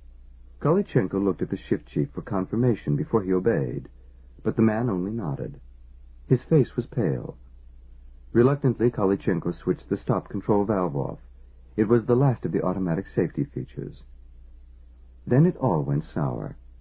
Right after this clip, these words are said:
"Temperature's rising!" screamed the shift chief, and everyone stared at the thermal readings. From seven percent of normal power, already at fifteen, twenty.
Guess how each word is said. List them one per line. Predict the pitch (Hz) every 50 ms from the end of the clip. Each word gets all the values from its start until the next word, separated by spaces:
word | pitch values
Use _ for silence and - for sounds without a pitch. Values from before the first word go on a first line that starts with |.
| - - - - - - - - - - - - - - - - -
"Temperature's | - 156 180 196 220 185 143 190 180 139
rising!" | 147 185 233 254 185 147 113 110 85 71 58 - - - - - - -
screamed | - - - - 143 123 101
the | 98
shift | - - - - -
chief, | - - - - - - - - - - - - - - - - - - - - - - -
and | 98 101 - -
everyone | 127 131 156 165 165 180 175
stared | 170 - - 110 90 82 80 -
at | -
the | - 82
thermal | - - 117 104 90 82 82
readings. | 85 87 85 71 69 62 57 57 58 58 - - - - - - - - - - - -
From | - - 80
seven | - - - 120 120 147 156
percent | - 160 151 - 147 139 123
of | 92 87
normal | 92 98 101 107 117 127 127
power, | 156 135 107 78 69 64 60 60 - - - - - - - -
already | 110 113 110 107 120 120 139 147
at | 151 -
fifteen, | - - 175 - - - - 165 143 104 78 65 60 57 - - - - - - - - -
twenty. | - 190 185 143 87 76 64 58 -